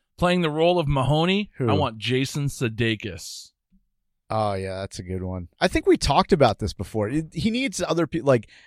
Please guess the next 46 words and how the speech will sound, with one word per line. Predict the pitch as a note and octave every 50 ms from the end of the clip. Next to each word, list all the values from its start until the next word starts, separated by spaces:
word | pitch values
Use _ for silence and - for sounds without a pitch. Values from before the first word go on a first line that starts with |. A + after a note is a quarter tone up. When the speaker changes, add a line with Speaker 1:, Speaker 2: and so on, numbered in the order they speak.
| _ -
Speaker 2:
I | C3+
think, | D#3 C4 G#3
like, | G#3+ D#3+ B2
Aziz | B2+ A2+ G#2+ A#2+ D#3+ F3 D#3 C#3
Ansari | D#3+ C#3 A2+ - - B2 A#2 A2+ A#2 A#2+ B2+
would | C3 C3+ B2+ A2+
be | C3 C3
good | A#2+ B2+ B2+ B2+
in | C3 C3
that. | C3 C3 C3+ C#3+ - G#2 F#2+ - _ _ _ _ _ _
Speaker 1:
Oh, | F#3 G#3+ E3+
yeah. | C3 B2 C3 C3 A2 G2 G2 F#2 - - _ _
Speaker 2:
You | A#2+ A#2
know, | A#2 A#2+ A#2+
Speaker 1:
He'd | A#2 B2 B2 A#2 A2
be | B2
Speaker 2:
have, | A2+ G#2+
have | G2+ A#2+ B2+ A#2+ B2+
the | B2 B2
Speaker 1:
fantastic | A#2
in | A2+
Speaker 2:
Indian | A#2+ A#2+ B2 B2 B2 A#2+ A#2+
Speaker 1:
that. | A#2+ A#2
Speaker 2:
guy | A#2 A2+ A2 A2+ A2+ A2+ A#2
that's, | A2+ A2+ G#2+ - - - - - -
uh, | A2 G#2 G#2 G2+ G2+ G2+ G2+ G#2 G#2+ -
a |
little | A2 A#2 A2+ A2 G2+ G2+ G2 _ _ _
more | A2+ A2+ A#2 A#2 G#2
topical | - - - G#2 G2+ G#2 - A2+ - - G#2+ G#2+ G2+
than, | G2 G2 G2 F#2+ F#2+ G2 G2
uh, | G2+ G2 G2 G2 G2 F#2+ - _ _ _ _ _ _
like, | A2 F#2+ -
a | G2+
screechy, | - - - - - - A#2 G#2+ F#2+ - - -
Speaker 1:
Yeah, | D#3+ D3+
we | D3 F3+ G3+
talked | G3+ G#3+ G#3 G#3 G#3+ G#3
Speaker 2:
uh, | G3+
Speaker 1:
about | G3 F3 E3 -
this | F3+ D#3+ - -
a | C3+
couple | - D#3 D#3+ - E3 C#3
of | B2
years | B2+ B2+ C3+ C#3 C3 A#2 G2
back, | - - A2+ A#2 B2 B2 A2